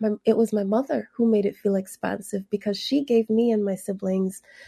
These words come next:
her love of literature, her love of language. You know, she would have us writing poems, memorizing and reciting poems, writing songs. And so I always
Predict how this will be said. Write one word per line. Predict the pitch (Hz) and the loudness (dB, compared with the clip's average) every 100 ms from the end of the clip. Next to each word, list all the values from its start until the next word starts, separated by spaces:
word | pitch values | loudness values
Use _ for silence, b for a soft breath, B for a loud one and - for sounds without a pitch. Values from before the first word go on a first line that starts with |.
| B B _ | B B _
her | - 269 285 | 0 4 6
love | 220 208 | 4 2
of | 208 202 | -2 0
literature, | 196 196 202 - 190 185 185 190 _ _ _ | -2 -2 -8 -2 0 0 -4 -10 _ _ _
her | 202 | 4
love | 214 202 | 4 4
of | 202 | 2
language. | 196 196 196 196 196 196 180 - | 2 0 0 0 0 -2 -2 -4
You | 202 | -2
know, | 196 | -2
she | 196 214 | -2 -2
would | 202 | -2
have | 190 196 190 | -2 -4 -2
us | 190 190 - b b b b _ | -2 -4 -16 b b b b _
writing | 220 233 - 226 | 2 2 2 -4
poems, | 220 233 220 214 202 196 | -2 -2 0 0 -2 0
memorizing | 233 247 226 214 214 214 | 0 2 2 2 2 0
and | 208 | -2
reciting | 190 - 226 220 220 214 | -4 -6 -2 -2 0 -4
poems, | - 214 208 196 190 190 | -4 -4 -2 -2 -4 -4
writing | 190 202 202 208 | 0 0 0 -4
songs. | 196 220 202 202 196 - B B B B B _ - | -4 -4 -4 -4 -8 -14 B B B B B _ 0
And | 240 233 | 0 0
so | - 233 | 0 2
I | 226 | 2
always | - 240 247 247 - | 2 2 2 -2 -8